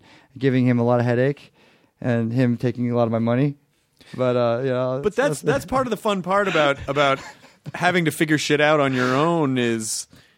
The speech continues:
Speaker 2: then you're not as afraid to fail because you're like, "Oh, I tried to build this thing, it didn't work. Oh, I'll just try this. Or I'll
Speaker 1: Yeah.
Speaker 2: just try this." Like, it, you really,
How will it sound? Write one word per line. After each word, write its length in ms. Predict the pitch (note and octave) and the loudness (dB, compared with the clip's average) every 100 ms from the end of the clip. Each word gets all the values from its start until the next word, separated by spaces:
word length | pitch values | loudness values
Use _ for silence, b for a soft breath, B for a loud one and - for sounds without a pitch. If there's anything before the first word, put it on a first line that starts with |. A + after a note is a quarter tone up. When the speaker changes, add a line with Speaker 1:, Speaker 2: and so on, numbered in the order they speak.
| b - | b -18
Speaker 2:
then 320 | A2 C#3+ D#3+ | -4 -2 0
you're 520 | D3+ C#3 B2+ B2 A#2 | -2 0 0 -2 -4
not 280 | A2+ B2+ C#3 | -4 -2 0
as 100 | C3+ | -2
afraid 560 | A#2 - C3 C3+ C3 B2+ | -6 -4 0 2 2 -2
to 80 | A#2 | -12
fail 500 | - C3+ D#3+ D3 F2+ | -6 -2 2 2 0
because 340 | F2+ G#2 G#2+ | -8 -6 -6
you're 140 | G#2 G2+ | -4 -2
like, 240 | G2 F#2+ | -2 0
"Oh, 180 | G#3 F#3+ | 2 2
I 80 | C#3+ | 2
tried 300 | - E3 D3 | 2 0 0
to 80 | |
build 300 | C3+ A#2+ D3+ | -6 0 0
this 120 | D3+ C#3 | 0 -2
thing, 140 | D3 | -2
it 100 | B2 | 0
didn't 200 | C#3 B2 | 0 0
work. 240 | B2 A#2 A#2+ | 2 2 2
Oh, 20 | |
I'll 220 | A2+ C3 | 2 2
just 120 | C3+ | 0
try 200 | - A#2+ | 0 2
this. 320 | A2 F#2 - - b b | 2 -2 -6 -12 b b
Or 80 | C3+ | 0
I'll 60 | |
Speaker 1:
Yeah. 40 | - | 0
Speaker 2:
just 120 | C#3+ | -2
try 180 | - B2+ | 0 0
this." 280 | A#2 G2+ - | 0 -4 -4
Like, 180 | B2 A#2 | -6 -4
it, 120 | C3 | -6
you 200 | C3+ D3+ | -4 -4
really, 580 | C#3 D3+ D#3+ E3 E3 D#3 | -4 -4 -2 0 -2 -4